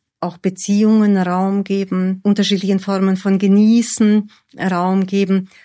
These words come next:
über sich hinauswachsen. Also dies nicht gefangen bleiben bei der eigenen Person, sondern über sich hinausschauen, auf die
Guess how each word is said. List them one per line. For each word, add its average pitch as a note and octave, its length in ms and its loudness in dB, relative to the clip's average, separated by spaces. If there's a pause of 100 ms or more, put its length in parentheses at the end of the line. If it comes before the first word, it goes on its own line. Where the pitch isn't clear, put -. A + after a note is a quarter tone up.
(180)
über A3+ 360 0
sich G3+ 280 -2
hinauswachsen. G3 680 -2
Also G3+ 220 -2
dies G3 300 -2
nicht G#3+ 380 0 (260)
gefangen G3 680 -2
bleiben G3 560 -2 (160)
bei F#3+ 100 -2
der F#3 160 -2
eigenen F3+ 300 -2
Person, A3 400 -2
sondern G#3 260 0
über F3+ 180 -2
sich F3+ 200 -6
hinausschauen, C#4 960 0 (400)
auf E3+ 300 -8
die E3+ 560 -2